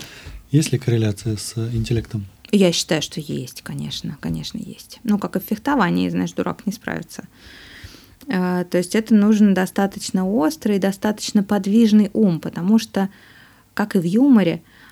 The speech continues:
Speaker 2: огромное значение имеет не только то, как ты отреагируешь, но и с какой скоростью. А, как в настольном теннисе, если ты в правильное место подвинул ракетку, но спустя пять минут после того, как там пролетел мячик, уже как бы игра не получилась.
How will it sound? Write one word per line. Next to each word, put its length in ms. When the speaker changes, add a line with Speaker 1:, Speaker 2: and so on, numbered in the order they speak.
Speaker 2:
огромное 680
значение 720
имеет 500
не 180
только 400
то, 180
как 420
ты 100
отреагируешь, 680
но 80
и 40
с 60
какой 280
скоростью. 680
А, 480
как 180
в 20
настольном 560
теннисе, 460
если 220
ты 120
в 140
правильное 540
место 320
подвинул 480
ракетку, 460
но 80
спустя 380
пять 240
минут 300
после 220
того, 160
как 140
там 180
пролетел 480
мячик, 420
уже 180
как 180
бы 100
игра 200
не 120
получилась. 680